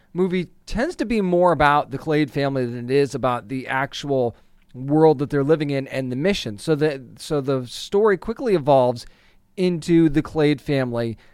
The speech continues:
themselves, and they have their difficulties, and, you know, they don't see eye to eye on a lot of things. And,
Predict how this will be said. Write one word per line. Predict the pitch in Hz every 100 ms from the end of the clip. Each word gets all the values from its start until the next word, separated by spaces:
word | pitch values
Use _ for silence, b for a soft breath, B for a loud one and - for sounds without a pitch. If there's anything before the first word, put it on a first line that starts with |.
| b
themselves, | 175 165 - 185 143
and | 220
they | 233
have | 202 190 170
their | 156
difficulties, | 165 170 165 156 165 165 151
and, | 151
you | 147
know, | 143
they | 147
don't | 147 -
see | 147 127
eye | 131
to | 123
eye | 110 127 127
on |
a | 120
lot | 123 123
of | 120
things. | 120 123 117
And, | 98